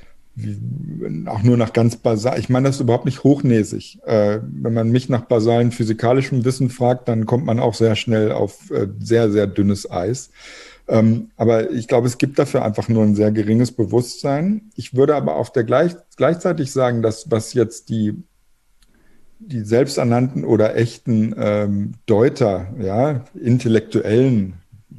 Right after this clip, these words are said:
Lenker der Geschicke, zumindest die sich so fühlen, ähm, anbelangt, die sind doch sehr geschichtsbewusst in Deutschland. Das denke ich schon. Dies-, die, dieses,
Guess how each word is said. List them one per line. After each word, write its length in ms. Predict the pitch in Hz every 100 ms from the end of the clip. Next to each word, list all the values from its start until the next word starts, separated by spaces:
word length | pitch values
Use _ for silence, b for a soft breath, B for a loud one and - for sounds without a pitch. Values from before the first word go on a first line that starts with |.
| -
Lenker 360 | 104 127 127
der 140 | 104 104
Geschicke, 680 | 120 - 139 143 131 131 131
zumindest 480 | 110 107 110 107 -
die 60 |
sich 180 | 101 104
so 120 | -
fühlen, 460 | 98 - 143 131 - B B B B -
ähm, 400 | 117 113 110 -
anbelangt, 580 | - 127 131 117 107 104
die 100 | 110
sind 320 | 104 131 190 -
doch 340 | 135 127 - - 123
sehr 640 | 101 104 117 110 95 95 - _ -
geschichtsbewusst 1040 | 98 - 92 - - 82 - - - -
in 140 | 87
Deutschland. 640 | - 52 - - - - -
Das 160 | -
denke 280 | 110 113 113
ich 80 | -
schon. 520 | - 117 123 135 135 B B B _ -
Dies-, 360 | 107 107 139 170
die, 560 | 123 113 156 135 110
dieses, 640 | 107 104 110 101 98 -